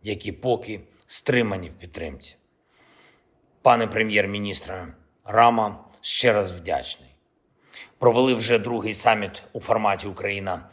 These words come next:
Південно-Східна Європа. Були хороші зустрічі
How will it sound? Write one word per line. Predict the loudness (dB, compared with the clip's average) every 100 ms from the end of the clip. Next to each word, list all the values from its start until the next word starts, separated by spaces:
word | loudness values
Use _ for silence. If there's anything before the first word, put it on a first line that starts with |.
| _
Південно-Східна | -14 -2 0 0 -2 -6 -8 -4
Європа. | -4 0 -2 -2 -4 -4
Були | -4 -4 -4
хороші | -2 -2 -2 -8
зустрічі | -10 -12 -12 -14 -12 -12